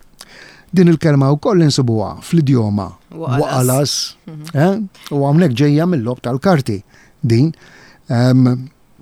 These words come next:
Speaker 1: eh, waqalas tfisser meta, eh, wieħed waqqa l-kliem fuq is-suġġett li jogħġbu, dejjem idur għall-istess suġġett. Jiġifieri nkunu qisna qegħdin ngħidu, "Ara, waqgħet l-aktar karta importanti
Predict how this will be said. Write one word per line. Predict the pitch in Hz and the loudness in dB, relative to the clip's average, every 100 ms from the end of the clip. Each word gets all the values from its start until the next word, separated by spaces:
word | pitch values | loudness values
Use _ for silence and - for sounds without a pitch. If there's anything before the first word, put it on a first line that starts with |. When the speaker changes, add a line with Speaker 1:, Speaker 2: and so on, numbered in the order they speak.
| _ _ _ _ _ - - _ | _ _ _ _ _ -20 -20 _
Speaker 1:
eh, | - 147 - 165 | -14 -12 -12 -6
waqalas | 123 123 135 170 131 - | -4 0 2 2 0 -2
tfisser | 151 - - 156 151 156 | -2 0 2 2 2 0
meta, | 143 120 131 131 139 _ _ | -2 -2 -2 -2 -4 _ _
eh, | - 101 107 _ - | -20 -18 -18 _ -4
wieħed | 165 131 113 | 0 2 0
waqqa | 127 139 - 123 | 0 -2 -2 -2
l-kliem | 120 - 139 104 | 0 2 2 2
fuq | 98 - | -4 -6
is-suġġett | 123 - 147 127 110 - | -6 -2 -2 0 -4 0
li | 143 | 2
jogħġbu, | 156 127 104 101 - - - | 4 2 -2 -8 -10 -16 -8
dejjem | 156 131 120 120 | -2 0 2 4
idur | 143 135 147 175 | 4 4 4 4
għall-istess | 156 135 110 - 98 - | 2 -4 -4 -6 -8 -8
suġġett. | 101 104 - - | -8 -8 -8 -6
Jiġifieri | 139 131 131 131 | -6 -4 -2 -2
nkunu | 156 143 120 | -2 -2 -4
qisna | - 139 - 147 135 - - | -2 -2 0 -2 -4 -8 -10
qegħdin | 175 127 120 | -4 0 2
ngħidu, | 127 120 127 131 - - - | 2 2 2 0 -4 -10 -2
"Ara, | 143 117 120 - - - | 0 0 -4 -10 -16 -4
waqgħet | 196 165 127 | -2 0 0
l-aktar | 160 - 135 120 | -2 -2 -4 -2
karta | 139 117 127 127 | -2 -2 -2 0
importanti | 165 123 113 - 117 104 117 113 | 0 0 -6 -4 -2 -2 -2 -4